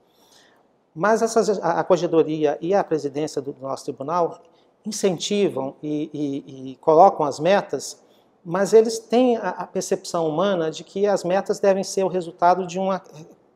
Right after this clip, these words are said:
condição de trabalho, né? Se, se, se, se, não é, não é, não é, seria contraproducente exigir metas e não dar condições.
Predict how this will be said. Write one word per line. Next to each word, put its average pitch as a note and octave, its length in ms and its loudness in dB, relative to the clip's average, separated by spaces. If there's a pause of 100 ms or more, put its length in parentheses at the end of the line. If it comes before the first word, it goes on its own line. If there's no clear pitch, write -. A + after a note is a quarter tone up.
(120)
condição D4+ 640 6
de D4+ 80 -4
trabalho, C#3 480 -4 (880)
né? E3+ 120 -12 (220)
Se, A3 420 -4
se, F3 540 -2
se, F3 380 -4
se, E3 720 -2
não F#3 100 0
é, A3 220 -2
não F3 120 0
é, C4 120 -2 (160)
não F#3+ 380 -4
é, E3+ 120 -8
seria F3 580 0 (1600)
contraproducente G3+ 880 0 (300)
exigir G#3+ 400 8
metas C4 520 2
e C4 60 4
não B3 140 4
dar A#3 180 6
condições. A3+ 680 -6